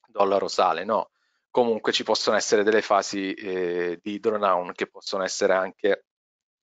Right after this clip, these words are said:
abbastanza prolungate, però statisticamente, eh, ci sono diversi studi che dimostrano comunque l'affidabilità del,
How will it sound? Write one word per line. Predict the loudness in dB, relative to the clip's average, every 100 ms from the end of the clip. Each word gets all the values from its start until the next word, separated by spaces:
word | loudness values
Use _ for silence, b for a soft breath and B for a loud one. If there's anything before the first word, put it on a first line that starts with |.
| _
abbastanza | -16 -12 -2 -2 0 -2
prolungate, | 0 0 0 -2 -2 -2
però | 2 2 2 _ _ _ _
statisticamente, | -2 0 0 -4 -2 2 2 2 0 0 4 4
eh, | 2 0 2 2 0 -2
ci | -6
sono | -4 -4
diversi | -2 -2 -2 -10
studi | -10 -10 -6
che | -6
dimostrano | -4 -6 -6 -4 -2 -2
comunque | -4 -10 -6
l'affidabilità | -4 -4 -2 -2 0 -4 0 2
del, | 2 0 -2